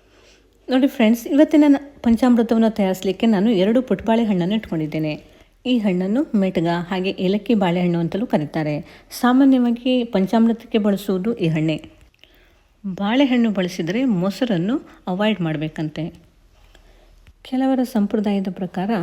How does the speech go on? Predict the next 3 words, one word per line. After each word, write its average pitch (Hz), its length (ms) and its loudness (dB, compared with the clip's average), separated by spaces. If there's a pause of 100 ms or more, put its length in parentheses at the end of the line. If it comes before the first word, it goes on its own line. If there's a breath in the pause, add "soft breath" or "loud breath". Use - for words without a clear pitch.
(400 loud breath)
ಮೊಸರು 240 540 0
ನಿನ್ನೆ 208 340 2
ದಿನದ್ದಾಗಿರುತ್ತೆ, 170 1120 -4